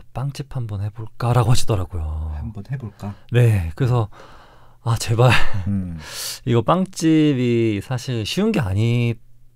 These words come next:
Speaker 1: 아니잖아요. 이게
Speaker 2: 음.
Speaker 1: 빵 만드는 기술도 본인이 있어야 되고
Speaker 2: 음.
Speaker 1: 그 제빵 업계가 어떻게 돌아가는지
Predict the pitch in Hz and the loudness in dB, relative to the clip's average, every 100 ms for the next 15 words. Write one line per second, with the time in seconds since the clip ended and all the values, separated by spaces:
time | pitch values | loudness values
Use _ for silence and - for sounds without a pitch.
0 | - 110 131 180 170 127 92 101 123 95 | -6 0 2 2 0 0 0 0 2 0
1 | 76 73 - 110 113 107 107 - - - | -4 -10 -12 -6 -2 -2 -4 -10 -20 -2
2 | 180 190 120 110 123 123 - 107 135 127 | 0 0 0 0 0 -2 -2 0 0 0
3 | - 117 127 110 - 107 98 85 110 107 | 0 0 2 0 -2 -4 -4 -4 -2 -2
4 | 95 90 85 - - - - 113 110 107 | -4 -10 -14 -18 -18 -18 -10 -4 -2 -2
5 | - 101 - 135 101 - 123 104 - 127 | -4 -4 0 0 0 0 0 -2 -4 -6
6 | 110 117 120 117 113 107 110 110 110 101 | 0 0 0 -2 -4 -4 -6 -6 -4 -6